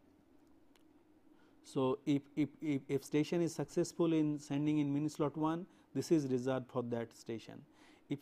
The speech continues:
another station is successful in sending in this mini slot, it is reserved for this station. In this way,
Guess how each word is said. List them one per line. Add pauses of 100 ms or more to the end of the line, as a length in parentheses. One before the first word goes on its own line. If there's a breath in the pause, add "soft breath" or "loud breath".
another
station
is
successful
in
sending
in
this
mini
slot,
it
is
reserved
for
this
station. (340 loud breath)
In
this
way,